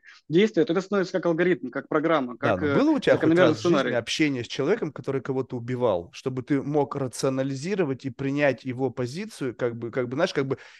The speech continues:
Speaker 2: нивелировать этот факт, его
Speaker 1: Э,
Speaker 2: биографии, объясняя
Speaker 1: у
Speaker 2: это каким-то
Speaker 1: и,
Speaker 2: набором
Speaker 1: и, и,
Speaker 2: действий?
Speaker 1: и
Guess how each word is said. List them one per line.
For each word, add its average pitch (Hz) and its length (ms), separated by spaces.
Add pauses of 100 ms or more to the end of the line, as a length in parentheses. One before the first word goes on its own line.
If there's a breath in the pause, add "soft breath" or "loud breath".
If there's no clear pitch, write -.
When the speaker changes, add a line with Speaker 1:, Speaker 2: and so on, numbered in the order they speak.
Speaker 2:
нивелировать 180 760
этот 143 240
факт, - 400 (800 soft breath)
его 135 240
Speaker 1:
Э, - 40
Speaker 2:
биографии, 151 540
объясняя 143 680
Speaker 1:
у - 0
Speaker 2:
это 135 180
каким-то 139 420 (180)
Speaker 1:
и, 135 80
Speaker 2:
набором 139 260
Speaker 1:
и, 170 180 (100)
и, - 0
Speaker 2:
действий? - 400
Speaker 1:
и 151 60